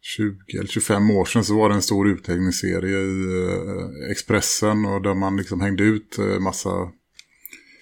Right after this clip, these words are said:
eh, nationella personer som inte hade begått några grova brott,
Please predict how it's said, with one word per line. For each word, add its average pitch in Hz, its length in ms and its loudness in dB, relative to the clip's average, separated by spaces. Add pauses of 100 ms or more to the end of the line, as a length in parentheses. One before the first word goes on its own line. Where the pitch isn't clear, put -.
(160)
eh, 98 100 0
nationella 104 560 4
personer 117 360 8
som 104 180 2
inte 95 200 2
hade 107 140 4
begått 113 300 2
några 92 180 -2
grova 90 280 -2
brott, 117 340 -2